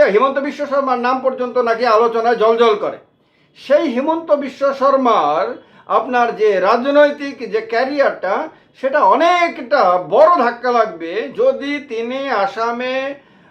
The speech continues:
বিজেপিকে আরেকবার শাসন ক্ষমতায় না আনতে পারেন, অথবা তিনি যদি কং-, মানে পাল্টি মেরে কংগ্রেসে গিয়ে যদি সেখানেও যদি মুখ্যমন্ত্রী না হতে পারেন। তো তার কারণে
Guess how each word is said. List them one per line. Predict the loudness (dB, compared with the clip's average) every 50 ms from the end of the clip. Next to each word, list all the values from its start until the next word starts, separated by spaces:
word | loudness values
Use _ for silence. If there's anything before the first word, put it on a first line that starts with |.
| _ _
বিজেপিকে | -8 -6 -4 0 0 0 0 -2 -4 -2 0 2
আরেকবার | 4 4 4 4 2 2 2 0 0 0 0 -2
শাসন | -4 -8 -10 -10 -12 -8
ক্ষমতায় | -6 -4 -4 -4 -2 -2 -2 -2 -2 -2
না | -4 -2 0
আনতে | 2 4 4 4 4 2 0 0 0 2
পারেন, | 2 0 0 -2 -4 -6 -10 -16 _ _ _ _ _ _ _ _ _ _ _ -20 -20 _ 2
অথবা | 4 4 6 6 6 6 8 8 6 6 4 2 0 -2 -2 -4 -4
তিনি | -6 -4 -4 -4 -2
যদি | 0 0 0 0 -2 -4 -6 -6 -8 -10 -10 -6
কং-, | -2 -2 -2 0 -2 -2
মানে | -2 0 2 2 0
পাল্টি | 0 0 2 2 4 4 2 0 2
মেরে | 8 8 8 8 8 4 2 0 -2 -2 -4
কংগ্রেসে | -2 -2 -2 -2 -2 -4 -4 -4 -6 -6 -8 -8
গিয়ে | -4 -2 -2 0
যদি | 0 -2 -6 -8 -8
সেখানেও | -8 -8 -4 -2 0 2 2 2
যদি | 2 0 -4 -4
মুখ্যমন্ত্রী | -4 -4 -2 -2 -2 -2 -2 -4 -6 -6 -4
না | -2 0
হতে | 0 0 0 -2 -2 -2
পারেন। | -2 -2 -2 -4 -6 -10 -14 -18 -20 _ _ _ _ _ _ _ _ _
তো | 4 6 6 6 6 4 0 0 -2
তার | 0 0 0 2 2
কারণে | 4 4 4 4 4 2 0 -4 -6 -6 -8 -10 -12